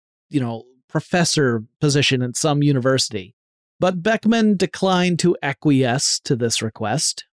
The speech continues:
And so in September nineteen fifty-seven, Gordon Moore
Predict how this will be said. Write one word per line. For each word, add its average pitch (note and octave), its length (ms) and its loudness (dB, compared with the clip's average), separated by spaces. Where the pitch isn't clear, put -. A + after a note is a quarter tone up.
And C3 200 -2
so C#3 220 2
in B2+ 100 -2
September D#3 560 0
nineteen D3 380 0
fifty-seven, D#3+ 840 0
Gordon G3 400 2
Moore E3+ 420 4